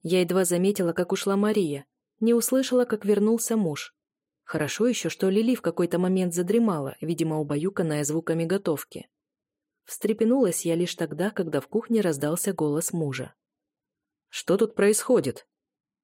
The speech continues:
Я обернулась к нему, следом машинально обвела взглядом помещение. Кухня была в полном беспорядке. Зато передо мной высилась гора печенья, фигурно расписанного разноцветной глазурью.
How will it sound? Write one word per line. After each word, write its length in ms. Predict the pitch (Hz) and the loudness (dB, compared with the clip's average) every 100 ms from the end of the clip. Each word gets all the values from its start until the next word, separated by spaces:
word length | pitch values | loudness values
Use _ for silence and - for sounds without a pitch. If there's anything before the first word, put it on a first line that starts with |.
| _ _ - | _ _ -8
Я 180 | 139 175 | 0 0
обернулась 600 | 196 226 233 170 156 - | 2 2 4 2 -2 -4
к 80 | 175 | -4
нему, 360 | 165 160 160 _ _ _ | -2 -4 -6 _ _ _
следом 440 | - 165 180 165 | -2 0 2 0
машинально 560 | 151 - 160 190 180 156 | -2 -2 -2 0 0 -2
обвела 320 | 147 160 165 | 0 0 0
взглядом 440 | - 170 175 185 | -2 -2 0 0
помещение. 720 | 190 208 220 - 151 143 143 - _ _ _ _ _ | 0 0 0 -2 -4 -4 -8 -14 _ _ _ _ _
Кухня 400 | - 240 220 214 | -2 0 2 2
была 240 | 214 214 | 4 2
в 120 | 208 - | 2 0
полном 340 | 165 170 156 | 0 2 0
беспорядке. 720 | 151 - 151 143 123 - 151 _ _ _ - | -4 -4 -4 -4 -6 -14 -18 _ _ _ -4
Зато 300 | 202 214 302 | -2 0 2
передо 300 | 247 202 202 | 2 4 4
мной 220 | 233 262 | 4 2
высилась 480 | 208 - 220 214 - | 2 0 2 2 2
гора 260 | 190 247 | 2 2
печенья, 580 | 254 262 - 165 143 139 | 0 -6 -2 -2 -2 -6
фигурно 480 | - 151 196 208 165 | -6 0 2 2 0
расписанного 640 | 147 - 220 208 175 156 | -2 -2 -2 -2 -2 0
разноцветной 640 | 160 160 165 180 180 180 | -2 -2 -4 -2 -2 -2
глазурью. 640 | 175 196 175 160 139 135 139 | 0 0 0 -2 -4 -8 -12